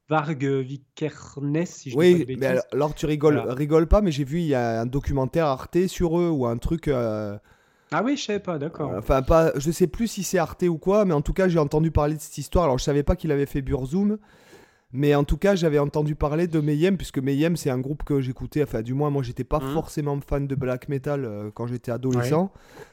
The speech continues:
Speaker 2: mais j'avais mes amis qui, qui m'ont fait connaître, des amis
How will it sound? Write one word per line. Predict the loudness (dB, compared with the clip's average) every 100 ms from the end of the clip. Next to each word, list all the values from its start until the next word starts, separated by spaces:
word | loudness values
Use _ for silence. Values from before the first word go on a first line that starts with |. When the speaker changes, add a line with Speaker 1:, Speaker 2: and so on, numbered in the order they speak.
| -4
Speaker 2:
mais | 0
j'avais | 4 4 2 0 -6
mes | -4 -2 0
amis | 0 0
qui, | -4 -6 -4 -2 -4 -6 -10 _ _ _
qui | -4
m'ont | -2 2
fait | 0
connaître, | 0 0 0 0
des | -2
amis | 0 -2